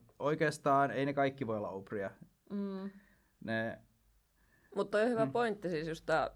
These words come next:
Speaker 3: sosiologi Mikko Piispo, josta mä
Speaker 1: Mm.
Speaker 3: mainitsin aikaisemmin, niin hän on puhunut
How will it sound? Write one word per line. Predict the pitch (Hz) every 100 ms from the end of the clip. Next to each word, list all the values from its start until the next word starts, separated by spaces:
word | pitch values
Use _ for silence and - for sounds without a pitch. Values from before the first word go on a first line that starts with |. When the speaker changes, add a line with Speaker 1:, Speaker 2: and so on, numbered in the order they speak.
| - -
Speaker 3:
sosiologi | - 160 165 139 147
Mikko | 151 156 -
Piispo, | - 156 160 117
josta | 156 -
mä | 151
Speaker 1:
Mm. | 135 185
Speaker 3:
mainitsin | 165 170 - 175
aikaisemmin, | 170 165 165 151 143 147
niin | 143 - _
hän | 175 160
on | 151
puhunut | 170 151 143